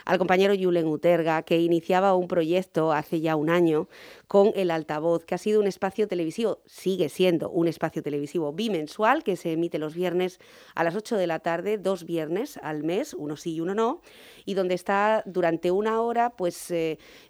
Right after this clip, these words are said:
tres, cuatro reportajes donde son exclusivamente protagonistas los jóvenes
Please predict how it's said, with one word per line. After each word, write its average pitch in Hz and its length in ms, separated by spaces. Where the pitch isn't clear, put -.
tres, 247 340
cuatro 220 380
reportajes 214 800
donde 175 260
son 233 300
exclusivamente 202 800
protagonistas 185 640
los 175 160
jóvenes 214 480